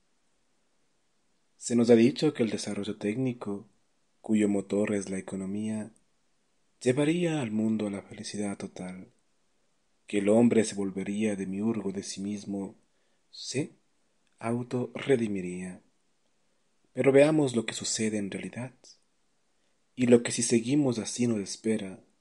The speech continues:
según lo explica Vivian Forrester en un libro reciente que ha conmovido al mundo,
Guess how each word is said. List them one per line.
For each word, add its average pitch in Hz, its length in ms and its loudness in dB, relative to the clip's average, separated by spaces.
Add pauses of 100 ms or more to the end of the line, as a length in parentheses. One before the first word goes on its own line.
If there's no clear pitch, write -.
(380)
según 95 400 -4
lo 87 60 -10
explica 107 680 -6 (540)
Vivian 98 340 -6
Forrester 98 680 -8
en 123 160 -8
un 95 160 -8
libro 110 320 0
reciente 113 800 -4 (680)
que 113 200 -4
ha 127 80 -6
conmovido 131 560 2
al 90 80 -4
mundo, 92 500 -10